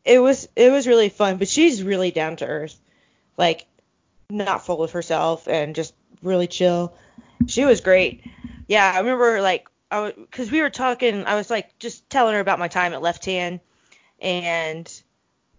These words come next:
c-, living in Colorado and stuff, and then I was like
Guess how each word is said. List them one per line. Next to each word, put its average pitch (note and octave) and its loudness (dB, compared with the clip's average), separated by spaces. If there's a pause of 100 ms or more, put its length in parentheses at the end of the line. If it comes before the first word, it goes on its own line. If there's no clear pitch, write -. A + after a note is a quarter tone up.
(220)
c-, - -6 (120)
living A3+ 4
in E3+ -6
Colorado E3 -2
and E3 -10
stuff, D#3+ -10
and E3+ -4
then E3 -4
I E3 0
was E3+ -6
like E3 -6